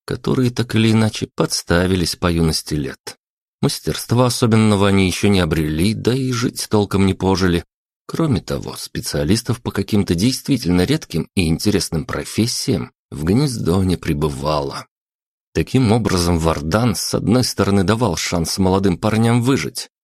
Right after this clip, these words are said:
скорее всего, за денежку немалую, поступающую от их родственников в качестве взятки. Во всяком случае, на это указывали результаты опросов. Ребята явно были не голодранцами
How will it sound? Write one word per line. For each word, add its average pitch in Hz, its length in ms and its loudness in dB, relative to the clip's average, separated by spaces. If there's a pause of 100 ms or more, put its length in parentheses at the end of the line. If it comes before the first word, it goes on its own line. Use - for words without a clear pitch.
скорее - 420 -2
всего, 101 480 0
за 131 200 0
денежку 87 460 -2
немалую, 131 560 2
поступающую 120 760 -2
от 107 120 -4
их - 140 -4
родственников 101 720 -2
в - 140 -12
качестве - 540 -4
взятки. 82 560 -6 (440)
Во 147 140 0
всяком - 420 -6
случае, - 540 -4
на 123 80 2
это 120 180 0
указывали 101 540 0
результаты 127 600 -2
опросов. 123 720 -4 (560)
Ребята 104 640 0
явно 98 400 2
были 101 200 2
не 110 120 4
голодранцами 120 920 0